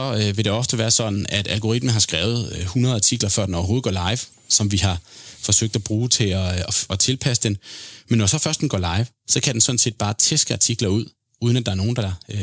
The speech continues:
læser dem, før de bliver udgivet. Og hvis man vælger at gøre det, der er mange medier, der i princip siger, at alt,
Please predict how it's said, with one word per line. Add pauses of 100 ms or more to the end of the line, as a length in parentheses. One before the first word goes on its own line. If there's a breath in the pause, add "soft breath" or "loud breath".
læser
dem,
før
de
bliver
udgivet. (680 loud breath)
Og
hvis
man
vælger
at
gøre
det,
der
er
mange
medier,
der
i
princip
siger,
at
alt,